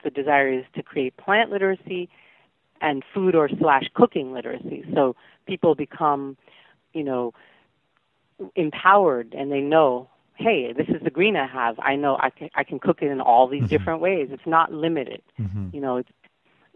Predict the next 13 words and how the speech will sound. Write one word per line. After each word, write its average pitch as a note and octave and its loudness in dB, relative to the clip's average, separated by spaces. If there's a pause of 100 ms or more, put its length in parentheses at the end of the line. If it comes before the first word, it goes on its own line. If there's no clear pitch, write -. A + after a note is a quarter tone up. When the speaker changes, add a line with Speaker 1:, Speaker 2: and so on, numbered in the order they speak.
(160)
Speaker 1:
but D#3 4
yeah, F#3+ 6
you're E3+ 2
right. C#3 2 (100)
So C#3+ 6
it's, C#3+ 2
it's - -6
about C#3 4
knowing D#3+ 4
your C#3+ 0
recipes, C3 -2
and C#3+ -4
that's D3+ 0